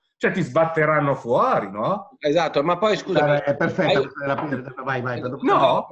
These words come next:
Speaker 2: È perfetta, no, la similitudine è perfetta. E poi I don't buy di, l'altro argo-, l'altro argomento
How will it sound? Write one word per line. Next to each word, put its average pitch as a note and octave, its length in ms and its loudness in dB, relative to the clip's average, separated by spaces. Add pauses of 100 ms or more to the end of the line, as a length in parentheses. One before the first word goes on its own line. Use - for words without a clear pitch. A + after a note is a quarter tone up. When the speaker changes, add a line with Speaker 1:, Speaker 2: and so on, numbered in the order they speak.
Speaker 2:
È E3 160 2
perfetta, E3 480 2
no, E3 120 2
la E3 100 2
similitudine F3 540 0
è D#3 40 0
perfetta. C3 420 0 (300)
E E3+ 140 -6
poi G#3 320 2
I F3 140 2
don't G3+ 240 2
buy G#3 340 2
di, E3 300 -2
l'altro D#3 480 0
argo-, C3+ 460 -2
l'altro C#3+ 920 2
argomento A#2+ 840 -2